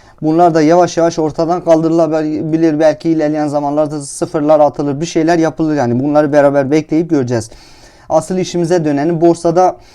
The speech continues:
e, düşüşler her zaman bizim gibi böyle küçük yatırımcılar arkadaşlar fırsat verir.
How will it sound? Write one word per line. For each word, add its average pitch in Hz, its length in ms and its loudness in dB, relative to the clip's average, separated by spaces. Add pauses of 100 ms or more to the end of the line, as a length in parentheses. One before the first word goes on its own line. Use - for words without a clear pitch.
(220)
e, 139 320 -2
düşüşler 170 540 -2
her 170 220 0
zaman 135 320 -2
bizim 156 260 0
gibi 123 220 -2
böyle 151 240 0
küçük - 280 -8
yatırımcılar 131 600 -4
arkadaşlar 120 440 -4
fırsat 135 480 -4
verir. 101 300 -6